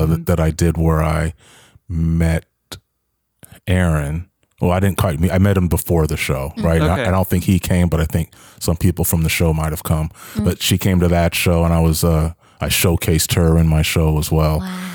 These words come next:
Speaker 2: So she gets it. She loves me. She
Speaker 1: Mm.
Speaker 2: loves whatever I do.
Speaker 1: Mm.
Speaker 2: She doesn't matter. You know, she's
Speaker 1: Mm.
Speaker 2: super supportive.
Speaker 1: Mm.
Speaker 2: But there's a lot of people that grow up around musicians or grow up around artists that don't have the ability to do it,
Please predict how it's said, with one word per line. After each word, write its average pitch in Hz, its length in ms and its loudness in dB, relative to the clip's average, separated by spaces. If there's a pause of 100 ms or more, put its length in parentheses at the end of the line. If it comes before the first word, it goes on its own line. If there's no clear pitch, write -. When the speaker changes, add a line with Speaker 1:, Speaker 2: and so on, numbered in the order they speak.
(240)
Speaker 2:
So - 180 0
she 110 240 0
gets 90 320 2
it. 80 120 0
She 98 160 2
loves 82 440 2
me. 82 240 4
She 82 180 -2
Speaker 1:
Mm. 80 100 2
Speaker 2:
loves 82 200 2
whatever 85 380 2
I 78 120 -2
do. 80 460 2
Speaker 1:
Mm. 78 180 2
Speaker 2:
She - 160 0
doesn't 76 320 0
matter. 151 480 -4
You 151 160 -4
know, 147 220 0
she's - 240 -2
Speaker 1:
Mm. 175 40 -2
Speaker 2:
super 82 220 0
supportive. 165 540 0 (160)
Speaker 1:
Mm. 190 180 -4
Speaker 2:
But 123 120 2
there's 135 140 2
a 147 40 4
lot 180 140 4
of 180 60 -2
people 143 240 2
that 107 120 2
grow 117 200 2
up - 120 -4
around 92 280 2
musicians 82 580 2
or 82 160 2
grow 98 240 2
up - 100 -4
around 85 460 0
artists 80 460 0
that 78 140 -2
don't 82 280 0
have 78 320 -2
the 76 320 -2 (880)
ability 85 680 2
to 78 120 0
do 80 320 2
it, 71 140 -6